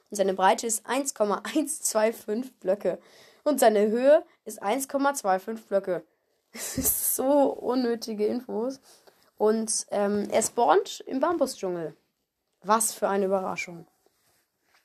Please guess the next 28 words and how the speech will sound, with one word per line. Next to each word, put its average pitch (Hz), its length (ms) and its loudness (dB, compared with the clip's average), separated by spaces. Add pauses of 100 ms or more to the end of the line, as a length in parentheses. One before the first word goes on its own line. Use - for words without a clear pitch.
(960)
Und, 208 680 0
<clears throat> - 1700 -16
ja. 196 260 4 (1400)
Er 202 120 0
droppt 220 560 4
auf 208 140 -8
jeden 262 160 -6
Fall, 254 400 -2 (1300)
ähm, 220 640 0 (320)
ein 208 260 4
Bambus, 262 480 4
also 214 200 0
wenn 202 120 0
man 208 160 -2
ihn 196 80 -6
killt, 233 280 -6
glaub 254 260 -2
ich, 311 400 -10 (640)
droppt 240 260 2
er 254 80 2
auf - 100 -2
jeden 233 140 -6
Fall 220 160 0
einen 202 220 2
Bambus 226 500 2
und 208 380 -6
einen 185 360 -2
Kuchen. 254 520 -4